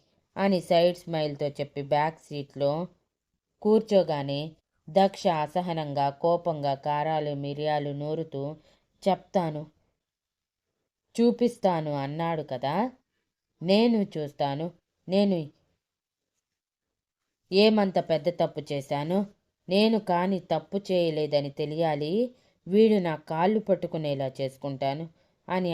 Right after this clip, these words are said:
ఆవేశంగా అనుకొని కార్ స్టార్ట్ చేసింది. ఈసారి కూడా దక్ష సిగ్నల్ క్రాస్ చేయగానే ఈసారి ఏకంగా పోలీస్ కేసు ఫైల్ అయిపోయింది ఆ కార్ నెంబర్ ఉన్న రుద్రాక్ష పేరు మీద.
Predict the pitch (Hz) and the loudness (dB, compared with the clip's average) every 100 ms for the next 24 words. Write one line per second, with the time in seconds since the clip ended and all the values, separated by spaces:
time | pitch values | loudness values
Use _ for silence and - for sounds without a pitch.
0 | 156 165 175 180 175 160 156 147 143 156 | -2 0 4 4 2 -4 -2 -4 -4 -4
1 | 165 156 151 143 151 - 139 135 135 143 | -4 -4 -2 -2 -2 -4 -4 -4 -6 -8
2 | 135 143 143 165 180 _ _ _ _ - | -6 -8 -6 -6 -6 _ _ _ _ -4
3 | 202 226 226 202 196 180 160 147 143 143 | 0 2 4 4 4 2 0 2 0 0
4 | 151 - 175 170 143 160 160 151 147 147 | -2 0 -2 -2 -10 -4 -4 -2 0 0
5 | 156 - 151 147 156 160 143 139 147 151 | -2 -6 -4 -2 -2 -4 -4 -4 -6 -10
6 | _ _ - 196 202 202 190 180 165 165 | _ _ -2 -2 2 4 4 4 2 2
7 | 170 151 143 143 - 170 175 170 - - | -2 0 -2 -2 0 2 2 -2 -8 -6
8 | 143 143 - 143 139 143 143 143 143 147 | -6 -6 -4 -2 0 -2 -4 -4 -4 -2
9 | 156 160 147 139 151 151 151 147 143 151 | 0 0 -2 -2 0 0 -2 -6 -4 -2
10 | 143 139 143 139 143 147 147 143 - 147 | -2 -4 -4 -4 -4 -2 -4 -6 -10 -6
11 | 143 139 143 143 | -4 -4 -6 -2